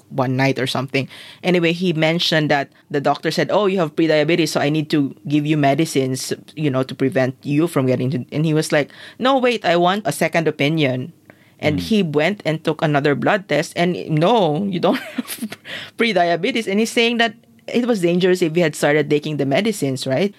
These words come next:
Speaker 2: Yeah.
Speaker 1: He's not really in need of those, and it would have messed up his health. So, yeah, but weirdly, the jury did not find her guilty of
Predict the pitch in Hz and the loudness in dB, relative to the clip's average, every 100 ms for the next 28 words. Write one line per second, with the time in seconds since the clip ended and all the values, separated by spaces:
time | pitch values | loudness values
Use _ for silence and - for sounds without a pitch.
0 | - 120 143 - 214 175 185 202 190 175 | -6 -2 -2 0 0 2 2 2 2 2
1 | 170 156 - 180 170 190 220 185 139 143 | 0 0 -2 -2 0 0 -2 -2 0 0
2 | 185 147 170 185 175 175 151 135 135 143 | -2 -4 -4 -4 0 0 0 -2 -2 -2
3 | - - 151 - 165 147 - - _ - | -2 -4 -4 -4 -6 -6 -12 -20 _ -2
4 | 160 139 - - - _ - _ - 202 | 0 -2 -6 -20 -20 _ -20 _ -4 0
5 | 190 185 185 180 190 170 202 - 196 240 | 2 4 2 2 2 0 -4 -4 -2 0
6 | 180 147 147 170 - - - _ - 190 | 0 0 0 -2 -8 -20 -20 _ -10 0
7 | 151 143 147 175 175 175 165 147 151 160 | 2 2 0 2 2 2 0 -2 0 -2
8 | - 170 160 170 147 147 151 147 175 160 | -2 -2 0 0 0 2 0 0 0 2
9 | 143 - - - | 0 -2 -14 -20